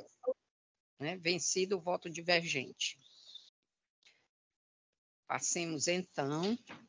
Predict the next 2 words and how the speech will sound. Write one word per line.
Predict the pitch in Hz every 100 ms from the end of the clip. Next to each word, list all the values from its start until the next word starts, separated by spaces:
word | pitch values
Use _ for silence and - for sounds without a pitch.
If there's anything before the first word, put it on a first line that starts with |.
| _ _ _ _ _ _ _ _ _ _ _ _ _ -
a, | 131 131 131 123 -
a | 131 139